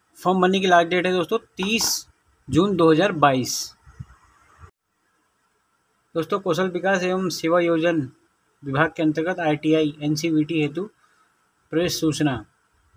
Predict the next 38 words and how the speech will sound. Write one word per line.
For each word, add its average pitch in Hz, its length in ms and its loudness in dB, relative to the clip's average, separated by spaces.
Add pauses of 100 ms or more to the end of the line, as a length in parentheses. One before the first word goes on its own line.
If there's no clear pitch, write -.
(760)
जिसमें 135 260 -2
दोस्तों 170 260 0
फॉर्म 170 240 -2
भरने 170 160 -4
की 170 100 -4
starting 165 400 -2
date 156 200 0 (100)
थी 180 120 -8
इसकी 175 300 -10 (180)
नौ 151 420 2
जून 156 320 2
दो 151 140 2
हज़ार 151 160 0
बाईस 151 260 0
और 170 80 -2
last 151 220 0
date 156 160 2
है 160 40 0
इसकी 156 200 -8
तीस 160 300 -2
जून 160 200 0
दो 143 140 0
हज़ार 151 160 -2 (100)
बाईस। 120 360 -2 (720)
इसे 156 200 -6
दोस्तों 175 340 -4
website 160 440 0
डब्ल्यू 160 260 0
डब्ल्यू 156 240 -2
डब्ल्यू 160 360 -4 (360)
डॉट 160 340 0 (320)
वी 165 160 -4 (180)
पी 175 140 -12 (220)
पी 180 280 -12 (140)
यू 160 260 -2 (220)
टी 160 120 -6
टी 170 140 -10 (200)
ए 160 200 -6